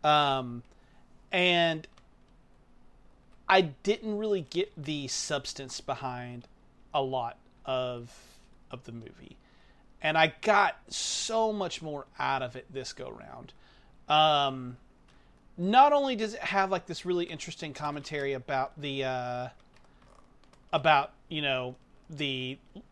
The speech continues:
closeted queerness and the, the female friendship, but also the entire premise of the movie hinges on these men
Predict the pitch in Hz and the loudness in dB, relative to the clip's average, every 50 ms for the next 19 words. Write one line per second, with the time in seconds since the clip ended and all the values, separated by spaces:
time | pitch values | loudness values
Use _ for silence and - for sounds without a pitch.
0 | - - - - - - - - - - - - - - 165 151 151 143 139 160 | -20 -20 -20 -20 -20 -20 -20 -20 -20 -20 -18 -12 -6 0 4 4 4 4 2 0
1 | 147 147 135 - - 160 151 147 139 139 139 139 135 - - 151 135 131 127 131 | -4 -4 -4 -6 -6 -2 0 0 0 0 -2 -4 -4 -6 -6 -6 -6 -4 -4 -4
2 | 131 127 127 127 123 120 127 - - 139 131 131 131 123 - - 135 131 127 - | -4 -4 -4 -6 -8 -8 -10 -10 -10 -8 -8 -6 -6 -8 -8 -8 -8 -8 -6 -6
3 | 151 127 - - 143 - - - - - - - - - - 254 285 294 - 330 | -8 -8 -8 -8 -10 -10 -10 -14 -20 -20 -20 -20 -6 4 8 10 10 10 8 4
4 | 254 196 208 226 214 208 196 196 214 262 311 427 403 - - - 202 220 240 226 | 0 0 0 0 0 0 0 2 2 4 4 4 2 0 2 2 2 2 2 -2
5 | - 233 208 226 226 226 226 233 220 226 202 180 180 196 196 165 165 175 160 - | -4 -4 -4 -4 -4 -4 -4 -4 -2 -2 -2 0 0 -2 -2 -2 -4 -6 -6 -6
6 | - - 151 156 156 160 156 156 156 156 151 147 147 143 - - - - - - | -6 -2 0 2 2 2 2 0 0 -2 -4 -6 -8 -10 -14 -16 -20 -20 -20 -20
7 | _ _ _ _ _ - 160 143 156 180 175 170 160 156 147 135 - - _ - | _ _ _ _ _ -14 -8 -4 -2 0 0 0 0 -2 -4 -6 -8 -12 _ -12
8 | 175 156 165 185 214 240 247 220 165 143 135 139 165 175 | -10 -6 -4 -2 0 0 0 0 0 0 -2 -4 -6 -8